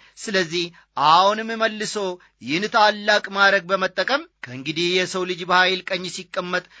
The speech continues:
በሰማይም ደመና ሲመጣ ታያላችሁ» ብሎ ሲናገር እናስተውላለን። ስልሳ አምስት በዚያን ጊዜ ሊቀ ካህናቱ ልብሱን ቀዶ «ተሳድቧል፣ እንግዲህ ወዲህ ምስክሮች ስለምን ያስፈልገናል? እነሆ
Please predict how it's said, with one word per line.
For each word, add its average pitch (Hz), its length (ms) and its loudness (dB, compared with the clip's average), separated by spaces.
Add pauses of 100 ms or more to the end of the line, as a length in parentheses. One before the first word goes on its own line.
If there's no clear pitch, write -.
(160)
በሰማይም 190 560 0
ደመና 196 320 -2 (100)
ሲመጣ 190 340 -6 (180)
ታያላችሁ» 185 880 0 (160)
ብሎ 143 200 -6
ሲናገር 143 580 -8
እናስተውላለን። 220 920 0 (400)
ስልሳ 143 320 -8
አምስት 117 360 -8 (280)
በዚያን 147 380 -4
ጊዜ 156 200 -6
ሊቀ 156 240 -8
ካህናቱ 156 480 0
ልብሱን 160 360 -8
ቀዶ 151 280 -6 (480)
«ተሳድቧል፣ 277 680 4 (320)
እንግዲህ 208 420 -2
ወዲህ 294 320 4 (200)
ምስክሮች 285 680 0 (340)
ስለምን 320 380 2
ያስፈልገናል? 240 800 2 (160)
እነሆ 247 320 4